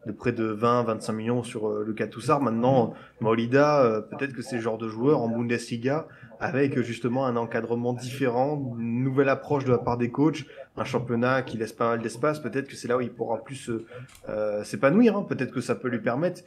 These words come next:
C'est vrai que pour le coup, comme vous disiez, le prix du transfert, bon, c'est, c'est pas, le, je pense, l'objectif de, de, de Lucinis de faire un, une énorme plus-value, mais, euh, pour le coup, je trouve que c'est le championnat qui peut mieux lui correspondre pour, euh, qu'il reparte un peu, euh,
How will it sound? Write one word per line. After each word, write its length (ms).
C'est 120
vrai 160
que 80
pour 220
le 80
coup, 160
comme 220
vous 100
disiez, 240
le 100
prix 140
du 100
transfert, 480
bon, 180
c'est, 220
c'est 160
pas, 240
le, 80
je 100
pense, 180
l'objectif 420
de, 520
de, 60
de 60
Lucinis 440
de 100
faire 260
un, 120
une 540
énorme 200
plus-value, 460
mais, 240
euh, 300
pour 200
le 60
coup, 180
je 100
trouve 220
que 260
c'est 160
le 40
championnat 360
qui 120
peut 200
mieux 240
lui 160
correspondre 500
pour, 240
euh, 180
qu'il 140
reparte 380
un 60
peu, 220
euh, 100